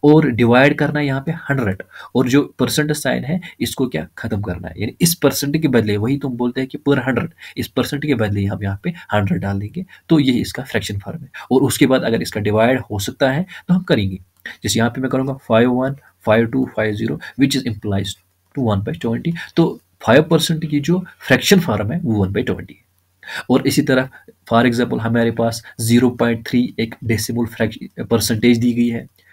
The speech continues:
ठीक है। अब हमें इसको करना है कन्वर्ट, की देखना है कि ये कितना फ्रैक्शन है। बिल्कुल जो हमने यहाँ पे किया वही यहाँ पे भी करेंगे, ज़ीरो पॉइंट थ्री divide by करेंगे हंड्रेड, क्योंकि परसेंट के बदले यहाँ पे हंड्रेड आएगा।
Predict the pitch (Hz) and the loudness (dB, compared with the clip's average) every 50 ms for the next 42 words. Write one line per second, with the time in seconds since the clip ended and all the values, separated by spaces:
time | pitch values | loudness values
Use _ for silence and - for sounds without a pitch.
0 | _ _ - 135 131 127 127 - - - - 113 120 120 117 - _ _ - 117 | _ _ 0 0 0 0 -6 -8 -10 -2 2 2 2 2 0 -8 _ _ -2 0
1 | 120 131 135 131 - - - - 135 - 131 120 117 123 120 120 117 - 120 123 | 2 2 2 2 -2 -2 2 0 2 4 2 2 2 2 -2 -2 0 0 0 0
2 | 123 123 120 113 - 117 113 110 110 - 113 107 101 110 107 113 113 123 123 123 | 0 -2 -2 -2 -2 -2 0 -2 -2 -2 -4 -4 -2 -4 -4 -2 -2 -2 -2 -2
3 | 113 - 120 - - - - - - - - - 123 135 131 - 131 120 120 123 | -4 -4 -6 -8 -8 -16 -16 -16 -14 -14 -4 4 4 4 6 6 4 4 4 2
4 | 123 123 127 127 123 123 127 127 127 135 127 120 131 135 - - - - - 127 | 2 2 2 2 2 2 0 0 -2 -2 -2 -2 -4 -6 -6 -8 -12 -2 0 2
5 | 131 147 147 147 139 123 110 110 101 98 98 101 98 101 85 - 92 - - - | 4 6 6 6 4 4 2 0 -2 -2 -2 -4 -6 -8 -8 -10 -12 -14 -16 -10
6 | - 107 98 101 101 104 113 113 110 123 120 123 127 131 131 - - 135 147 165 | -4 -2 2 2 4 4 2 2 2 2 2 2 2 -2 -4 -4 -4 -2 -2 -4
7 | 170 _ _ _ _ _ _ - 117 127 127 120 117 110 107 104 101 - 101 98 | -6 _ _ _ _ _ _ 0 4 6 6 8 6 6 4 2 -2 -4 -6 -8
8 | - - - - 101 95 104 101 - - 104 - - - - - _ - 147 156 | -8 -10 -6 -4 -4 -4 -4 -8 -12 -16 -12 -12 -12 -14 -14 -18 _ 4 4 4
9 | 160 - 170 165 156 - 117 104 101 98 101 98 98 95 - - - - - - | 4 0 0 -2 -2 -4 -2 -2 -2 -2 -2 -2 -4 -4 -6 -10 -12 -10 -10 -10
10 | 104 101 101 101 95 - - - - _ | -10 -8 -8 -10 -12 -12 -12 -16 -20 _